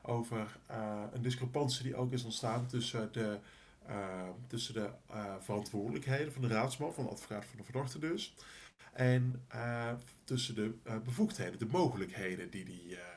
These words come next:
die die eigenlijk heeft in zijn, in het voeren van de verdediging. En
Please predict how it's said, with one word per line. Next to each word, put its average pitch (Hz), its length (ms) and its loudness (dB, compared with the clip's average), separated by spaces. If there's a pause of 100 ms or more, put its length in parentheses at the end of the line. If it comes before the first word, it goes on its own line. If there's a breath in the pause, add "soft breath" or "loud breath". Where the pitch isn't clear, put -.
(480)
die 123 120 -4
die 101 120 -4
eigenlijk 92 380 -8
heeft 92 320 -4
in 110 100 -4
zijn, 95 340 -4
in 104 120 -10
het 101 120 -2
voeren 107 260 0
van - 80 -8
de - 80 -14
verdediging. 90 520 -6 (1300 loud breath)
En 143 260 0